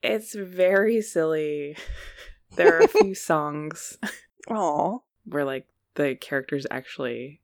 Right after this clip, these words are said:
Speaker 1: sing and dance and <laughs> stuff like that.
Speaker 2: Oh, cute.
Speaker 1: Yeah. But it's just, like, charming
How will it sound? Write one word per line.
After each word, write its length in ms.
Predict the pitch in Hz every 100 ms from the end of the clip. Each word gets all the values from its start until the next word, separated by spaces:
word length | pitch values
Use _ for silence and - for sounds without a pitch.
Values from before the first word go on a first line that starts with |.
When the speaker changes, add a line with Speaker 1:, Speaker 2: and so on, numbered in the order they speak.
| _
Speaker 1:
sing 280 | - 156 135
and 120 | 127
dance 380 | 127 113 - -
and 100 | -
<laughs> 0 |
stuff 300 | - 165 - -
like 180 | - - - -
that. 240 | - - 180
Speaker 2:
Oh, 400 | - - 160 -
cute. 380 | - 165 262 - _ _
Speaker 1:
Yeah. 380 | 151 76 - - _ -
But 120 | 226
it's 160 | 285 -
just, 300 | 277 - -
like, 280 | 233 208 202 -
charming 800 | 180 160 165 156 156 151 151